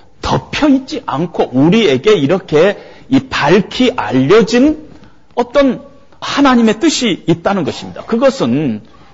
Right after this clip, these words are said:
우리와 우리 자손들에게 감당해야 할, 우리에게 속한 것이 있다 하고 얘기를 하고 있습니다. 그래서 하나님의 뜻을 얘기할 때 두 가지 의미에서 일차적으로 우리가 생각을 해야 합니다.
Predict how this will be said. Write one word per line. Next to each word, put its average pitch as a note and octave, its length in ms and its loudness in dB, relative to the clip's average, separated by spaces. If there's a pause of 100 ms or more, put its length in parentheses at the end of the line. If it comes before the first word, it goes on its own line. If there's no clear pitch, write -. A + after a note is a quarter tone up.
(220)
우리와 E3 800 0 (240)
우리 A#3 280 -2
자손들에게 A#3+ 1200 0 (480)
감당해야 C#3 600 0
할, C#3+ 300 0 (140)
우리에게 B2 360 2
속한 A2 500 -8 (220)
것이 F#2+ 460 -8 (280)
있다 - 640 -8
하고 D3 400 -4
얘기를 G#2 380 -4
하고 G#2 380 -10
있습니다. G2+ 560 -18
그래서 E3 640 -2 (360)
하나님의 C4 580 0
뜻을 C4 320 -4
얘기할 A3+ 500 0
때 D#3+ 380 0 (380)
두 A#3 200 2
가지 B3+ 400 0
의미에서 F#3 960 0 (140)
일차적으로 C#3 560 0
우리가 A2 180 -2
생각을 G#2+ 500 -4
해야 D3 140 0
합니다. F#2+ 420 -14